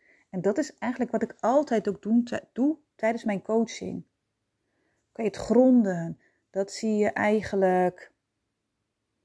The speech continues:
aan de oppervlakte van het lukt niet. Of, ehm, het lukt niet om een baan te krijgen. Of het lukt niet om blij te zijn. Het lukt niet om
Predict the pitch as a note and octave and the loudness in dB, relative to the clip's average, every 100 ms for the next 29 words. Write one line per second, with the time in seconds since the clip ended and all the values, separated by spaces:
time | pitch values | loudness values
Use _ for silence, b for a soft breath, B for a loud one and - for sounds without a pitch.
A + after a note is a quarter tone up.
0 | _ _ _ - G3 - G3+ G3+ - G#3+ | _ _ _ -10 -8 -4 -6 -6 -10 -10
1 | - - - - F3 E3 A3 A#3+ G3 E3+ | -10 -16 -16 -8 -6 0 0 0 -4 -6
2 | - - _ _ _ _ _ _ _ - | -10 -20 _ _ _ _ _ _ _ -4
3 | F#3+ F2+ F3 C#3 - - - _ _ - | -2 -2 -2 -4 -8 -16 -20 _ _ -18
4 | F3 F3+ F3+ F3+ F3+ F3 E3+ D#3 - - | -14 -14 -14 -14 -16 -14 -14 -14 -12 -2
5 | G3 G3+ F3+ G3 F#3 G#3+ B3 A#3+ - F3+ | -2 0 -2 -2 2 2 2 0 -6 -8
6 | E3+ - - F#3 F#3+ F#3+ F3+ - - F#3+ | -8 -8 -4 -4 -2 -4 -6 -8 -4 0
7 | F#3 F3+ F3+ b b b _ _ _ G3+ | 2 0 -4 b b b _ _ _ 2
8 | A#3 C4 B3+ G3 G3 F3+ F3 E3 G3 G3 | 4 4 0 -4 -6 -6 -8 -4 -4 -2
9 | F#3+ F3+ - - G3 F#3 F3+ F3+ F3+ F3+ | -6 -6 -10 -6 -2 0 0 -2 -4 -4
10 | F3 | -8